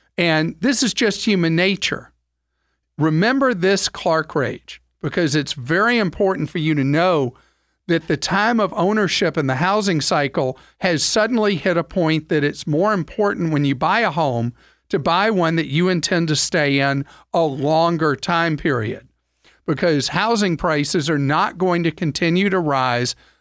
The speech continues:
far beyond increases in people's income. They've gotten ahead of themselves.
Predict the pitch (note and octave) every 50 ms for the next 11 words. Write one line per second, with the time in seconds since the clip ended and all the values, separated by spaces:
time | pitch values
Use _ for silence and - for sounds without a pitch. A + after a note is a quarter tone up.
0 | _ _ - - D#3+ E3 F3 G3 G#3+ F3 G#3 G#3 F#3 E3+ D3+ D3 C#3+ C#3+ C#3+ C#3+
1 | C#3 C#3+ - - _ _ _ - E3 E3+ F#3 F#3 F3+ - - F3 D#3+ D3+ C3+ -
2 | F3+ C#3 - - C3+ C3+ - F3 C#3 B2 - C#3 B2+ A#2 D#3+ D#3+ D#3+ D#3 C3+ -
3 | - B2+ - - - _ _ _ _ _ _ _ _ _ - - C3 A2+ - D3
4 | C#3+ - - D3+ C#3 C#3+ G#3 G#3+ G#3 G3+ E3+ C#3 B2+ A#2 G#2 - - C3 G#2 -
5 | F#2 - - - -